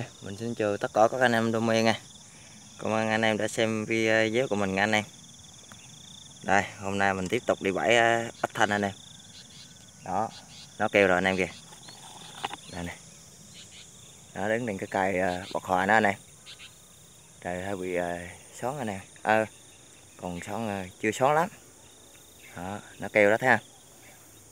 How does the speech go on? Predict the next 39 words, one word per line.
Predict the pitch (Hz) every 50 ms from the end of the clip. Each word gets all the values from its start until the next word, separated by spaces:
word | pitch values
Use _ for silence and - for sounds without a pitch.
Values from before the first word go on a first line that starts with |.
| - -
Là | 92 87 85
nó | 90 117 123
cũng | - 101 110
thường | - 101 92 90
hay | 92 101 98 95
tới, | 104 117 120 120 117 - -
tới | 117 127 135 139 131 127
cái | 135 131
khúc | - 143 - 117
này | 107 95 87
nó | 90 104 113
để | 107 90 95 110
nó | 117 120 123 -
đạo | - - - - 90 90
nó | 98 113 -
kiếm | - 139 135
ăn | 110 104 98 98
anh | 98
em | 98 95 98
nghe. | 98 98 - - - - - - - - - - - - - - - - - - -
Thì, | 87 82 82 82 82
ờ, | 82 85 85 82 85 - - - - - - - - - - - - - -
nó | - 101
đứng | 113 131 156
đây | 113 113 104
nó | 101 113 139 147
thì | 107
nó | 92 92 104 131
sẽ | - 101 80
quan | 107 107 104 104 98
sát | - 131 135 123
được, | 107 87 - -
ờ, | 90 90 87 87 87 87 87 90 - - - - - - - - - - - - - - - - - - - - - - - -
xuống | 113 120
phía | - 127 131
dưới | 131 147 175
này | 165 107 90 87
nè. | 95 98 98 - - - - - - - - - - - - - - - - - - - - - -
Đó, | - - 82 90 92 92 95 95 95 92